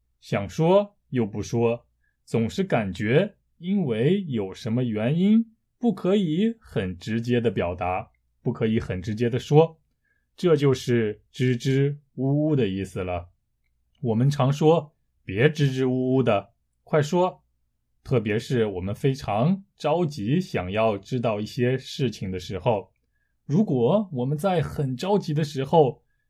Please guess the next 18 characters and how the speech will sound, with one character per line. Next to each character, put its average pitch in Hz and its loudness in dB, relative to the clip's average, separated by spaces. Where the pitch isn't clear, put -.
别 156 4
人 180 6
却 - 0
是 127 0
支 202 -4
支 202 -2
吾 208 -2
吾 208 2
的， 143 -2
真 120 2
是 107 -2
要 107 0
急 123 0
死 117 -4
人 95 -4
呀！ 104 -4
我 156 2
想 165 0